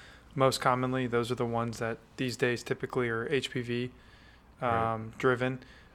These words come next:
Speaker 1: Uh, so H P V is human papillomavirus, um, very common virus that most Americans get at some point, usually in their childhood. And then now we know that in some cases there are certain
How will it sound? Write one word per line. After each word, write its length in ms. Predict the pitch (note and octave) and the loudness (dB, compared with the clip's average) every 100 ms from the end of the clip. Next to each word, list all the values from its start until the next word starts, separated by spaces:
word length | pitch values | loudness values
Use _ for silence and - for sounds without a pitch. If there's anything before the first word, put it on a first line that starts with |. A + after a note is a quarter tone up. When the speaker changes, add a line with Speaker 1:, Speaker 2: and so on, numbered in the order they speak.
| - | -6
Speaker 1:
Uh, 140 | A#2 | -4
so 160 | A2 C#3+ | 0 4
H 180 | D#3+ D#3 | 4 4
P 80 | C#3+ | 2
V 160 | C3+ | 4
is 160 | C3 B2 | 4 4
human 340 | C#3+ C3 B2+ | 2 2 0
papillomavirus, 1200 | A#2+ C3 B2 B2 B2 B2+ A#2+ A#2+ A#2 C3+ - - | 2 2 4 2 2 2 2 2 0 -2 -6 -6
um, 300 | B2+ A2+ A2 | -6 -6 -8
very 260 | A2 C3 C3+ | 2 4 4
common 400 | - B2+ B2 A#2 | 4 2 2 0
virus 460 | A#2 A#2 A#2 G#2+ | 0 2 0 -2
that 360 | - A2 A2+ - - - - - - - | -2 -4 -4 -10 -16 -18 -20 -20 -16 6
most 280 | C#3+ C#3+ | 8 8
Americans 540 | C3+ B2+ C3 C3 B2+ A#2+ | 6 8 6 6 -2 2
get 320 | C3 B2 - - | 4 4 0 -8
at 140 | B2+ | 0
some 180 | - C3 | 2 2
point, 320 | C3 C3 E3 | 2 0 0
usually 280 | D3 B2 B2+ | -4 0 0
in 80 | A#2+ | 0
their 100 | A#2 | -4
childhood. 580 | - A#2+ B2 B2 B2 A#2+ - - - - | -2 0 2 2 0 -2 -18 -20 -20 -12
And 160 | B2+ A#2+ | -8 -2
then 180 | A#2+ A#2 | -2 0
now 220 | A#2+ B2 | 4 6
we 160 | B2 B2 | 4 2
know 320 | B2 B2 B2 | 4 4 4
that 220 | A#2+ A#2 | 4 2
in 80 | A#2 | 0
some 260 | - C#3 | 4 4
cases 560 | C3 C#3+ B2+ C3+ B2 - | 6 2 4 2 0 -2
there 140 | B2 | -4
are 60 | A#2+ | -2
certain 440 | - C3+ C3 B2 | 2 2 2 -6